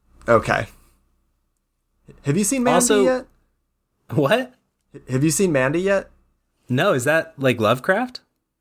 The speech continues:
Speaker 1: No, it's a, like, a psychedelic, um, nineteen seventies horror style movie starring Nick Cage. Um,
Speaker 2: Oh, I
Speaker 1: he
Speaker 2: think I
Speaker 1: gets
Speaker 2: do
Speaker 1: in
Speaker 2: know
Speaker 1: a,
Speaker 2: what you're talking about.
Speaker 1: he gets in a chainsaw fight with demonic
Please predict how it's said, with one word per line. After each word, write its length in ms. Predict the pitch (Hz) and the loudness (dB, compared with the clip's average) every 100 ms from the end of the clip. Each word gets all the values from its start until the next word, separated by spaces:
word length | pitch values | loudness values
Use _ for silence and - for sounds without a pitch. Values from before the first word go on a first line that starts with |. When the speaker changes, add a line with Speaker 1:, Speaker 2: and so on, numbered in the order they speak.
| _ _ _ | _ _ _
Speaker 1:
No, 400 | 123 139 170 180 139 | -2 0 2 2 2
it's 240 | 139 139 | -2 0
a, 480 | 165 156 156 151 139 | 2 2 2 0 -2
like, 240 | 135 131 127 | 0 0 0
a 80 | 127 | -2
psychedelic, 1300 | - - 151 156 170 135 131 139 143 135 - - - | -2 -2 0 0 0 0 2 2 2 0 -8 -10 -2
um, 560 | 117 113 113 113 113 | 0 2 0 -4 -10
nineteen 480 | - 117 127 127 143 | -8 0 0 0 -4
seventies 460 | 123 127 123 123 117 | 2 2 2 0 -2
horror 360 | - 120 123 120 | -2 2 2 0
style 400 | - 120 113 113 | 0 2 2 0
movie 320 | 117 113 113 | -2 -4 -6
starring 420 | - 117 113 113 | -2 0 0 0
Nick 260 | 113 107 - | -6 -6 -6
Cage. 600 | 117 110 104 101 - - _ - - - | 0 0 0 -4 -12 -20 _ -20 -12 0
Um, 580 | 110 104 104 104 104 110 _ _ _ _ _ | 4 4 4 0 -8 -16 _ _ _ _ _
Speaker 2:
Oh, 1000 | 147 156 160 165 165 156 135 123 110 104 - | -4 -2 -2 -4 -6 -12 -14 -14 -12 -12 -10
I 120 | 131 | -6
Speaker 1:
he 60 | |
Speaker 2:
think 140 | - 135 | 0 2
I 60 | |
Speaker 1:
gets 180 | 147 156 | 4 2
Speaker 2:
do 60 | 180 | 2
Speaker 1:
in 80 | 156 | 2
Speaker 2:
know 60 | |
Speaker 1:
a, 20 | 127 | 0
Speaker 2:
what 80 | |
you're 80 | 117 | -2
talking 140 | - 95 | -16 _
about. 180 | 90 85 _ _ _ | _ _ _ _ _
Speaker 1:
he 140 | - 139 | -10 -2
gets 180 | 180 185 | 0 2
in 100 | 135 | 2
a 60 | |
chainsaw 600 | 110 - 123 143 160 160 | 0 -2 -2 0 2 2
fight 280 | - 170 175 | 2 2 2
with 240 | 123 101 | 0 -2
demonic 540 | 101 113 110 117 120 | -2 0 4 2 0